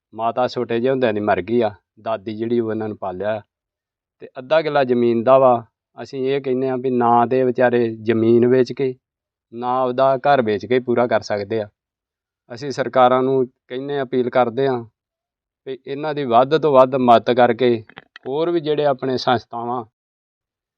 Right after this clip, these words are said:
ਜਿੱਦਾਂ ਗਰੀਬਾਂ ਦੀ ਹੈਲਪ ਕਰਦੇ ਆ, ਉਹ ਵੀ ਅੱਗੇ ਆਣ ਕੇ ਇਸ ਪਰਿਵਾਰ ਦੀ ਜਿਹੜੀ ਸਾਰ ਲਈ ਜਾਵੇ ਤੇ ਇਹ ਜਿਹੜੇ ਝੰਜਟ ਦੇ ਵਿੱਚੋਂ ਇਹਨੂੰ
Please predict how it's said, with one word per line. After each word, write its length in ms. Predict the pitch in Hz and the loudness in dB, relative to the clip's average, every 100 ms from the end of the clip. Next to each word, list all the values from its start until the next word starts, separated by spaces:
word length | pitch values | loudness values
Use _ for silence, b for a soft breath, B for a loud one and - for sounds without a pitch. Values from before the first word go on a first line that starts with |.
| _ _ _ | _ _ _
ਜਿੱਦਾਂ 240 | 117 110 117 | -16 -10 -8
ਗਰੀਬਾਂ 380 | 113 113 107 110 | -4 -4 -4 -2
ਦੀ 120 | 113 | 0
ਹੈਲਪ 240 | 120 110 | 0 0
ਕਰਦੇ 400 | 107 92 90 104 | -4 -4 -4 -4
ਆ, 100 | 110 101 _ _ _ _ _ | -6 -8 _ _ _ _ _
ਉਹ 120 | 170 | -6
ਵੀ 160 | 202 202 | -2 -2
ਅੱਗੇ 220 | 143 147 | 0 0
ਆਣ 200 | 143 135 | 2 2
ਕੇ 220 | 123 123 113 _ _ _ _ _ _ | 2 0 0 _ _ _ _ _ _
ਇਸ 200 | 135 143 | -12 -12
ਪਰਿਵਾਰ 440 | 135 139 131 127 120 | -10 -6 0 2 2
ਦੀ 160 | 120 | 0
ਜਿਹੜੀ 180 | 123 127 | 0 0
ਸਾਰ 320 | 123 110 104 | 4 8 8
ਲਈ 180 | 104 113 | 6 2
ਜਾਵੇ 280 | 113 113 117 104 _ _ _ _ _ _ | 4 4 2 -2 _ _ _ _ _ _
ਤੇ 80 | - - | -20 -12
ਇਹ 220 | 147 143 | -8 -4
ਜਿਹੜੇ 220 | 143 147 | -2 -2
ਝੰਜਟ 480 | 143 147 131 117 123 | 0 0 2 2 2
ਦੇ 160 | 127 131 | 2 2
ਵਿੱਚੋਂ 400 | 123 117 110 113 | 2 -2 -6 -8
ਇਹਨੂੰ 560 | - 127 127 127 120 | 2 4 4 2 2